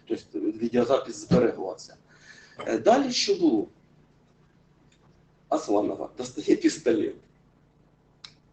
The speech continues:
і требує у Едуарда віддати телефон. Я був в шокі вообще.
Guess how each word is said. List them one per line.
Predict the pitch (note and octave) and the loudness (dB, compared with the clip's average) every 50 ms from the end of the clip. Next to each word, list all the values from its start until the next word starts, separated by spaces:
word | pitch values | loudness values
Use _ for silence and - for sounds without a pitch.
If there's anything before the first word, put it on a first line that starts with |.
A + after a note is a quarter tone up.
| _ _ _ _ _ _ _ _ - | _ _ _ _ _ _ _ _ -2
і | - - | -2 -2
требує | - - G4+ A#4 - - E3+ D#3 C#3+ | 0 0 0 2 6 8 8 8 8
у | B2+ - | 8 6
Едуарда | - - - - - E3+ E3 - B2 A2 G#2+ | 6 4 4 4 4 2 2 0 -2 -2 -2
віддати | - - - D3+ - - - _ _ _ _ _ _ _ _ _ _ | -2 -2 -4 -4 -4 -6 -12 _ _ _ _ _ _ _ _ _ _
телефон. | - - B3 - - - - - - - - - _ _ _ _ _ _ _ _ _ _ _ _ _ _ _ _ - | -8 -6 -6 -4 -4 -8 -8 -10 -10 -10 -10 -12 _ _ _ _ _ _ _ _ _ _ _ _ _ _ _ _ -2
Я | G#2+ C3+ D3+ E3+ | 2 4 4 4
був | E3+ F3+ F3 | 4 2 -2
в | - - - | -4 -6 -10
шокі | - - - C3 B2 - - A2+ | -8 -6 -4 -4 -4 -2 -2 -2
вообще. | G#2+ A#2 A2+ - - - - - - - - | 0 0 -2 -2 -4 -6 -6 -6 -6 -8 -10